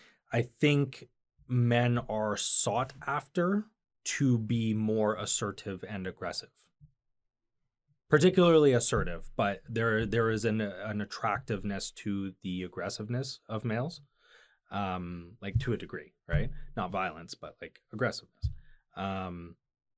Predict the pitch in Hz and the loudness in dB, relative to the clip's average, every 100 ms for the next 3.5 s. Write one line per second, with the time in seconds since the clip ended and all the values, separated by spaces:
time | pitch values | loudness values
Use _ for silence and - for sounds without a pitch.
0 | _ _ _ _ _ _ _ _ _ _ | _ _ _ _ _ _ _ _ _ _
1 | _ - _ 120 113 107 - 107 - 143 | _ -20 _ 0 2 2 -2 -2 2 6
2 | 139 127 120 107 - 101 107 98 101 101 | 6 6 2 0 -2 -4 -4 -2 -2 -2
3 | 90 90 80 87 92 | -4 -10 -14 -14 -14